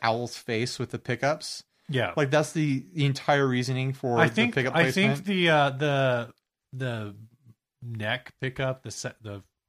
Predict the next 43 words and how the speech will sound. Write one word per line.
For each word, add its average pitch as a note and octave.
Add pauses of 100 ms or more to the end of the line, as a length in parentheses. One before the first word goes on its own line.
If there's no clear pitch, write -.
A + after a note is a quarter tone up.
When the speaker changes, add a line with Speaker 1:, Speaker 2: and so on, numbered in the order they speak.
(920)
Speaker 1:
It's C#3+
probably G3+
Speaker 2:
is, C#3
Speaker 1:
not B2+
that A#2+
bad. G2+
Speaker 2:
is C#3+
pretty E3+
close, D3 (440)
but C3+
that B2+
bridge C3
pickup C3
should -
probably A2+
be A2
about G#2
where, G2+ (180)
just, C3
I B2+
would C#3
say C3
just B2 (100)
to A#2
the G#2 (460)
left G#2+
of G#2
the F#2+
eye. E2+ (240)
Speaker 1:
Yeah. A2+ (360)
Yeah, A2+
exactly. G2
Speaker 2:
But F3+
obviously, A#3
you G3
don't A#3+
wanna A#3+
put -
the F#3
pickup G3
in F#3+
the F3+
middle E3+